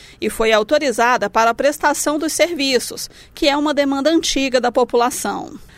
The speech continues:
As duas linhas terão itinerários diferentes, sendo uma delas via Anápolis e Niquelândia e a outra via Anápolis e Alexânia.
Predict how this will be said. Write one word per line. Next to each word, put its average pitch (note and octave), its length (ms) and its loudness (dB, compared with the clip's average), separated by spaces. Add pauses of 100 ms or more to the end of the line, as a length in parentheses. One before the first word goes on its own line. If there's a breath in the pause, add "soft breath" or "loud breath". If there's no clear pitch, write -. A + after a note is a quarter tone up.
(120 loud breath)
As A3+ 240 0
duas C#4+ 320 -2
linhas A#3+ 400 -2
terão B3 300 0
itinerários B3+ 720 0
diferentes, C#4 1000 -2 (240 loud breath)
sendo C#4 360 -2
uma F4+ 260 2
delas G3+ 480 -2
via G#3+ 320 2
Anápolis A#3+ 560 0
e A#3+ 80 -2
Niquelândia A#3+ 800 0 (200 loud breath)
e - 140 0
a C4+ 120 4
outra A#3+ 440 2
via C4+ 280 0
Anápolis C4 680 0
e B3 40 2
Alexânia. G#3+ 840 -2